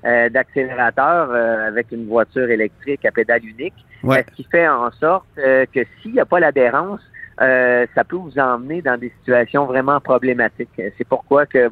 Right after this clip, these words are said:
Speaker 1: moi, personnellement, euh, quand je conduis ma voiture électrique, ben, je le, je le, je le, j'enlève ce, ce mode, euh,
Speaker 2: Cette
Speaker 1: de pédale
Speaker 2: fonction-là.
Speaker 1: unique pour avoir un meilleur con-, pour avoir un meilleur contrôle.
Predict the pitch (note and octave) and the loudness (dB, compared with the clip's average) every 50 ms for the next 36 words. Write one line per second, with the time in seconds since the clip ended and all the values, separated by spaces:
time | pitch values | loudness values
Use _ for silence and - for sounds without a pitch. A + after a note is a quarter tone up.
0 | A#2 C3 C#3+ - - B2 - - B2+ A#2+ A#2 A2+ A2+ A2 A#2 B2 C3+ C#3 C3 A#2+ | 0 -4 -4 -2 -4 -4 -2 -4 -2 0 -2 -2 -2 -2 0 0 2 2 2 2
1 | A2+ A2+ A2 A2 - A#2 A2 - - A#2+ A#2 - - C3+ C3 A2+ A#2 A2+ - - | 2 2 0 -2 -2 -6 -10 -8 -8 -8 -8 -6 -4 -2 -2 0 0 -2 -4 -4
2 | B2+ B2+ A#2+ A2+ G#2 - - B2 C3+ - _ A#2+ A2 G2 - - - - - - | -4 -2 -2 -4 -4 -6 -10 -14 -14 -8 _ -2 -2 -2 -2 -6 -18 -18 -18 -18
3 | - - A2 G#2+ A#2+ C3 B2+ B2 B2 A#2+ A2+ A2+ B2+ A#2 A#2+ B2 A#2 A#2 G2 B2 | -14 -12 -8 -2 0 2 4 4 4 2 2 2 2 2 2 2 0 0 -2 -2
4 | C3 A2+ A#2 G2+ F#2+ - _ _ _ _ G#2 G#2 D3 E3 E3+ E3 D#3+ F3 F#3+ F#3+ | -2 -2 -2 -6 -10 -14 _ _ _ _ -10 -4 -2 0 0 0 2 2 0 0
5 | D#3 - - D3 C3+ C3 B2+ A#2+ - - C#3+ C3 C3+ C#3 D3+ E3 E3 D3+ - C3+ | -2 -4 -4 -2 0 0 -2 -2 -2 -2 -2 -2 0 0 2 2 2 0 0 -2
6 | B2+ A#2+ A#2+ A#2+ A2+ - - - - _ - - D3+ C#3+ A2+ - E3 D#3+ D3 C#3+ | -2 0 -2 -2 -6 -8 -14 -20 -20 _ -6 -2 -2 0 0 0 0 0 2 2
7 | C#3+ D3+ C#3+ C3 C3 B2+ C3+ D3 E3+ D#3+ D3 C#3+ C3 B2+ A#2+ B2 C#3 D3 D3 C#3+ | 2 2 2 4 4 4 4 4 2 0 -2 -2 -2 -2 0 2 2 2 2 2
8 | B2+ C#3 C3+ C3 C3+ C3 B2+ - - B2+ B2 A#2 - _ _ - - - _ _ | 0 2 2 2 2 0 0 -2 -8 -14 -14 -14 -16 _ _ -20 -20 -20 _ _
9 | - D#3 D3+ C#3+ C#3+ D3+ D3+ D3+ C#3+ C#3 C3 C3 C3+ C3+ C3+ - - C3+ B2 A#2+ | -2 0 0 2 2 2 2 2 2 2 2 2 2 2 0 0 -2 -2 -4 -2
10 | - - B2 C3 C3+ B2+ | -2 -2 -2 -2 -2 -4